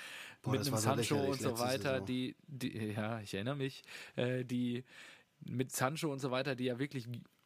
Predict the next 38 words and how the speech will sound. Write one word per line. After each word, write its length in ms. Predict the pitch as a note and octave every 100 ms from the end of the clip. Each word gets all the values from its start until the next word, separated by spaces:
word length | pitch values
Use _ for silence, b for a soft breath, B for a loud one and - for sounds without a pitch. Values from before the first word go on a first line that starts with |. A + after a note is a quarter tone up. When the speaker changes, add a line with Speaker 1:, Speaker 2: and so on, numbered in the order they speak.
| _ _
Speaker 2:
gierig 380 | C#3+ B2+ E3+ F3
sind 400 | - D3+ D#3 C#3
auf 220 | - C3+ C#3
den 160 | C#3+
Titel, 240 | - D3 C3
die 100 | B2+
jetzt 180 | B2+
auch 240 | - B2 A#2+
in, 340 | - B2 B2
in 680 | - G1+ - - G1+ - G1+ - - _ -
die 140 | B2+
Schale 320 | A2+ B2 C3+ C3
dann 140 | A#2+
auch 180 | G#2+ -
holen 320 | C3+ F3+ F3+
wollen, 420 | C3 D3 F3 E3+
weil 380 | A#2 A#2+ A#2+ B2
den 460 | - C3+ C3 C3 C3
wirst 200 | C#3 -
du 60 |
nicht 160 | C3 -
ewig 320 | C#3 C3+ C3
halten 340 | A#2+ C3+ C3+ A#2
können. 420 | - D3+ G3 B3 B B B B B B B -
Ähm, 520 | C3 C3 C3 C3+ C3 _ A#2+
ja, 380 | A2+ C#3 A3+ F#3
das 180 | A#2
ist, 460 | - D#3+ - - -
Speaker 1:
Der 160 | G2 F#2+
wird 160 | B2
im 80 | C#3
Speaker 2:
ist 80 | A#2
Speaker 1:
Sommer 200 | A#2 A#2
gehen, 80 | A2
Speaker 2:
schwierig, 420 | - F3 C3+ G#2
Speaker 1:
hundert 260 | A#2+ B2
Pro. 0 |
Speaker 2:
natürlich. 560 | C#3+ C3 C3+ E3 A2+ -